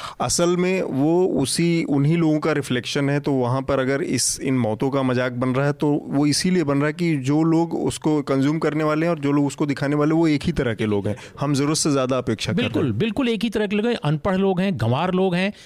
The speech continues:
Speaker 2: उनके पास कोई शिक्षण नहीं है, कोई प्रशिक्षण नहीं है, पत्रकारिता का कोई सरोकार नहीं है। अब मैं, दो ही तरह के सरोकार हैं।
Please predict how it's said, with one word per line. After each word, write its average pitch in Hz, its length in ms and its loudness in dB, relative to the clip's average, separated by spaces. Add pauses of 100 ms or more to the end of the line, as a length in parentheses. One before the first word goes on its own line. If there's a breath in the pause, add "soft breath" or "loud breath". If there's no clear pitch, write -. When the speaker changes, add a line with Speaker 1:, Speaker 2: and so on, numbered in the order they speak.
Speaker 2:
उनके 143 220 -2
पास 160 240 -2
कोई 180 240 0
शिक्षण - 520 -2
नहीं 175 180 2
है, 180 120 2
कोई 180 240 -2
प्रशिक्षण - 520 -4
नहीं 180 200 2
है, 190 180 2 (240 loud breath)
पत्रकारिता 151 540 -2
का 175 100 -2
कोई 175 260 -2
सरोकार 135 560 -2
नहीं 180 200 2
है। 185 120 0 (580 loud breath)
अब 143 120 -6
मैं, 170 240 -4
दो 160 100 2
ही 196 120 2
तरह 190 180 -2
के 170 100 -2
सरोकार 123 400 -2
हैं। 95 160 -8